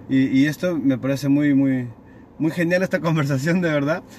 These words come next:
porque me está ayudando a mí. Sé que mucha gente que está escuchando de repente va también a, a empezar a reflexionar sobre,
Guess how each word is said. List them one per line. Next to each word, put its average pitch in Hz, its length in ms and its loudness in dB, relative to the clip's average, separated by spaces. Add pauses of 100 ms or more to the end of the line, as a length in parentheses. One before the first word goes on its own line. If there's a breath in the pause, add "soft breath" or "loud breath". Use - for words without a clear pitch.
(140)
porque 131 220 0
me 131 80 4
está 147 160 -2
ayudando 180 280 0
a - 20 0
mí. 160 160 0
Sé 156 120 -6
que 156 120 -4
mucha 160 260 -4
gente 170 260 -4
que 139 60 -2
está 143 140 -6
escuchando 156 480 -2
de 147 80 0
repente 143 480 -2 (440 loud breath)
va 156 120 2
también 165 440 -2 (300 loud breath)
a, 135 260 -4
a 135 40 -2
empezar 131 320 -4
a - 20 -2
reflexionar 147 580 -2
sobre, 143 520 0